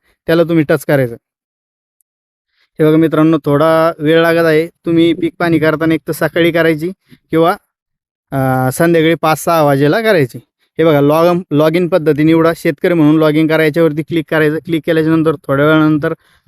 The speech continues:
परत थोडा चक्र बिंगत राहतं आणि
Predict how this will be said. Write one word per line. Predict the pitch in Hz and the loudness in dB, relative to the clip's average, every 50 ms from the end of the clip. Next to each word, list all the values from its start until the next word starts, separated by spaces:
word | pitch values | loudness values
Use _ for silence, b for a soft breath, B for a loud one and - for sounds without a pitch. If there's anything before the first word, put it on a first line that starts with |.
| _ _ - | _ _ -2
परत | 170 170 170 - | -2 -2 0 0
थोडा | - 147 139 147 151 151 147 147 147 143 143 143 143 - _ _ _ _ _ _ _ _ _ _ - | -2 0 2 2 2 2 2 2 2 0 0 -2 -4 -8 _ _ _ _ _ _ _ _ _ _ -4
चक्र | 165 143 - 160 170 | -4 -2 0 0 0
बिंगत | 156 160 160 165 160 156 | 2 2 2 2 2 0
राहतं | 160 165 156 139 147 160 170 175 - _ - - | 0 0 0 -2 -2 -4 -6 -8 -12 _ -8 -4
आणि | 135 147 156 | 0 0 0